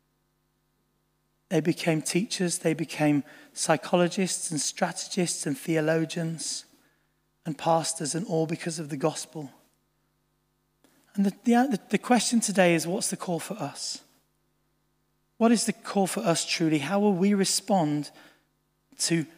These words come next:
this presentation of who God is and who his kingdom is? You see, we are invited to step into a story that's bigger than us, bigger than our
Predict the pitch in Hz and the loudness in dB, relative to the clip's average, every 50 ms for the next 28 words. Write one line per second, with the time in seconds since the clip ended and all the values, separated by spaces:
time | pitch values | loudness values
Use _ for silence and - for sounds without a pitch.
0 | _ _ _ _ - 165 160 - - - - 185 196 180 208 190 - - - 190 | _ _ _ _ -4 -2 -2 -2 -2 0 2 2 4 4 2 0 0 -2 -4 -4
1 | 190 165 - - - 147 147 156 151 - _ _ _ _ _ _ _ _ _ _ | -4 -4 -4 -6 -6 -8 -8 -10 -12 -16 _ _ _ _ _ _ _ _ _ _
2 | _ _ _ _ _ _ _ _ _ _ _ _ _ _ _ _ _ _ _ _ | _ _ _ _ _ _ _ _ _ _ _ _ _ _ _ _ _ _ _ _
3 | _ - 160 - - - 190 196 - 226 214 208 175 160 156 156 156 - - - | _ -8 -8 -6 -2 0 0 0 2 2 2 2 4 2 2 0 0 -4 -6 -8
4 | - - 156 147 143 175 175 156 - - - - 175 170 160 151 147 143 139 143 | -8 -6 -4 -2 0 0 0 -2 -2 -6 -8 -6 -6 -6 -4 -4 -2 -2 -4 -4
5 | 143 - - - - _ _ _ - - - - - - 185 - - 190 170 165 | -6 -10 -12 -12 -14 _ _ _ -20 -20 -20 -20 -12 -6 -2 0 2 2 4 6
6 | 190 196 202 196 190 185 185 180 170 143 160 180 185 196 190 - - - 151 139 | 8 8 10 10 10 10 8 6 6 6 6 6 6 6 4 2 0 0 0 0
7 | - - - - - - 170 - - - - 170 - - 180 175 - - 180 170 | -2 -6 -18 -14 -6 -2 0 2 4 4 4 2 4 4 2 2 2 4 2 2
8 | 160 - - - 196 175 170 165 151 151 - - - - 139 175 175 170 190 185 | 2 2 0 2 2 4 6 6 6 4 2 0 -2 0 2 4 4 4 4 2
9 | 175 196 185 156 147 143 135 - - - - - - - - - - - _ _ | 2 2 2 4 2 0 0 -2 -4 -4 -4 -6 -10 -20 -20 -20 -20 -20 _ _
10 | - 185 175 190 196 180 185 185 180 180 180 - - - 190 175 165 160 165 | 4 4 6 6 4 4 4 4 4 4 2 0 -4 0 4 6 6 6 6